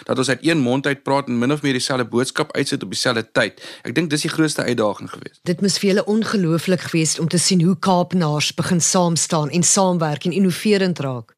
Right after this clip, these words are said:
Speaker 1: Ja, absoluut, natuurlijk. En, en almal se, se bydrae, die media, ehm,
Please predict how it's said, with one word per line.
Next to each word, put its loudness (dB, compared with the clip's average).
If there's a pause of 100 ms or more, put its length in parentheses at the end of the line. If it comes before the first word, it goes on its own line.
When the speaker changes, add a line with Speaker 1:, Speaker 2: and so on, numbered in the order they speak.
(120)
Speaker 1:
Ja, 0
absoluut, -2
natuurlijk. -4
En, 2
en -2
almal 2
se, 0
se -2
bydrae, 2
die 0
media, 2
ehm, 0